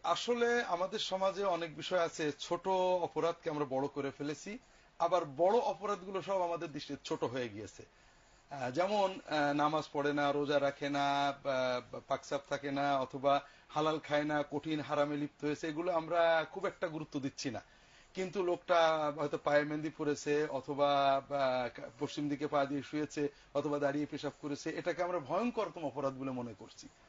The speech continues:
তো এগুলো, বা, ভালো এবং মন্দ মেশানো। পশ্চিম দিকে পা দেওয়া যাবে না, এ ব্যাপারে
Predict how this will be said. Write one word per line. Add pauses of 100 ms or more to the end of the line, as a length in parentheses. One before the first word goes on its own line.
(680)
তো
এগুলো,
বা,
ভালো
এবং
মন্দ
মেশানো। (840)
পশ্চিম
দিকে
পা
দেওয়া
যাবে
না,
এ
ব্যাপারে